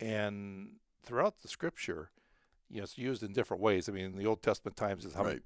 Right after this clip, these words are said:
Speaker 1: how many cattle on the hills do you have, you know?
Speaker 2: Right.
Speaker 1: And you go through the whole thing, and, and what it really is. So it, it really takes, its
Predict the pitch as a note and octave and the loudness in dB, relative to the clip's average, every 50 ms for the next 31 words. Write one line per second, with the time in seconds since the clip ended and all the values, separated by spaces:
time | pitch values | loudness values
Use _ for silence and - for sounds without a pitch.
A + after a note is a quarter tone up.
0 | - - - - C3+ B2 G#2+ - - - B2 A#2 A#2 G#2+ G2+ G2 G2+ F#2+ G#2 A#2+ | -10 -4 0 2 2 2 0 0 4 6 6 8 8 8 6 6 4 2 2 2
1 | G#2 F2+ E2+ F#2+ F2 E2 E2 E2 D#2+ D#2 D#2+ - G2 G2+ G2+ G2 G2 - - - | 2 0 -2 -6 -4 -2 -2 0 0 -2 -4 -4 -2 0 2 2 2 0 -4 -10
2 | - - - - - - - - A#2+ A2 G#2+ G#2 A2 G#2+ - B2 A#2+ - - B2+ | -12 -12 -14 -18 -14 -6 -2 0 0 2 0 0 -2 0 2 2 2 4 2 0
3 | A2+ G#2 F#2 A2 G#2 F2+ - - B2 A#2+ A2+ G2+ G#2 G#2 G2+ G2 - _ _ - | 0 2 2 2 2 2 2 2 2 2 2 0 -2 -4 -6 -6 -10 _ _ -10
4 | - D3 C3+ A#2+ A2+ A2+ A2+ A2 A2 - - - D3+ A#2+ B2 C3 C3 B2 A2+ A#2 | -6 -4 -2 -2 -2 -2 -4 -8 -12 -12 -12 -10 -2 2 4 6 6 6 4 4
5 | C3 C3 A2+ A2+ G#2 G#2+ B2+ C#3 G#2 F#2+ F#2 - - C3 A2+ A2+ B2 B2 - _ | 4 4 4 4 4 6 6 6 4 2 0 -2 0 2 2 2 0 -2 -6 _
6 | - - - _ _ _ - - B2 A#2 A2 B2 D#3+ A#3 D4+ C4+ - - C#3 A#2+ | -20 -20 -20 _ _ _ -4 -2 -2 -2 2 4 4 4 4 2 0 0 -2 -2
7 | - - - - A#2 - - | -2 -4 -10 -10 -10 -10 -10